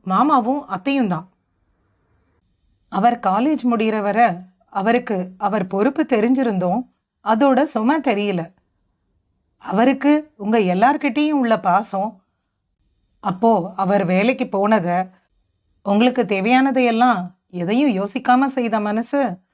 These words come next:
அவருக்கு வந்த காதல் தோல்வி, அத தொடர்ந்து வந்த கலை அண்ணியோட கல்யாண கடன், அதுக்கப்புறம் வசந்த் படிப்பு,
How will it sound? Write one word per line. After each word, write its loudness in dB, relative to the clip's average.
அவருக்கு 2
வந்த 2
காதல் 0
தோல்வி, -4
அத 2
தொடர்ந்து 2
வந்த 2
கலை 0
அண்ணியோட 0
கல்யாண 2
கடன், -4
அதுக்கப்புறம் 0
வசந்த் 0
படிப்பு, -2